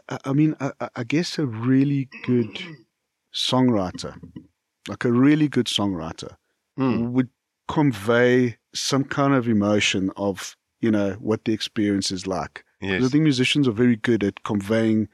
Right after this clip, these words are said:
Speaker 1: emotions that you can't quite describe, but when you hear that in a song, you're like, "Ah, yes."
Speaker 2: Yes.
Speaker 1: You know, that is it.
Speaker 2: It touches that
Speaker 1: S-
Speaker 2: other chord inside you.
Speaker 1: Correct.
Speaker 2: Yes, it just
Speaker 1: So,
Speaker 2: is.
Speaker 1: so I think, I think a, a really good musician could probably write a song about it and, and convey the,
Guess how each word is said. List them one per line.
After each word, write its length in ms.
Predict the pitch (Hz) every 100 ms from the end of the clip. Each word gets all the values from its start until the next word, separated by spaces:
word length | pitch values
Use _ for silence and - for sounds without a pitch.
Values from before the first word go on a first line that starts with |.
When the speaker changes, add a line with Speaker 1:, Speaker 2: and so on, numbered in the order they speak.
| _
Speaker 1:
emotions 540 | - 117 143 147 151 135
that 180 | 120 120
you 80 | - _ _ -
can't 300 | 170 180 -
quite 280 | - 156 147 -
describe, 1000 | 113 - - - 135 113 139 208 202 - _ _ _ _ _
but 460 | 120 117 - - - _ -
when 280 | 120 135
you 100 | 139
hear 280 | 120 139 165
that 120 | 190 156
in 100 | 139
a 60 |
song, 340 | 120 - 135 117
you're 120 | 113 113
like, 200 | 110 - - _ _ -
"Ah, 140 | - - _ _ _
yes." 560 | 90 185 175 - -
Speaker 2:
Yes. 380 | 107 98 82 - - _ -
Speaker 1:
You 140 | 123
know, 260 | 120 135 165 - _ _ -
that 240 | 120 143
is 160 | 139 139
it. 320 | 120 - -
Speaker 2:
It 140 | 101 -
touches 280 | 127 - 117
that 100 | 107
Speaker 1:
S- 80 |
Speaker 2:
other 120 | 120 120
chord 360 | - 123 117
inside 440 | 101 - 107 104 95
you. 100 | 123
Speaker 1:
Correct. 420 | 170 160 165 151
Speaker 2:
Yes, 320 | 110 85 -
it 80 | 85
just 160 | 98 -
Speaker 1:
So, 140 | 156
Speaker 2:
is. 140 | 151 -
Speaker 1:
so 200 | - 147
I 40 |
think, 300 | - 190 -
I 60 | 143
think 260 | - 190 214
a, 100 | -
a 80 | 135
really 400 | 131 139 151 151
good 200 | 139 135
musician 520 | 135 117 123 - 123
could 180 | 113 117
probably 340 | 135 131 127
write 320 | 110 110 113 127
a 40 |
song 300 | - 110 104
about 320 | 101 104 101
it 180 | 101 -
and, 140 | 104 104
and 220 | 107 107
convey 500 | 113 107 107 113 113
the, 300 | 107 104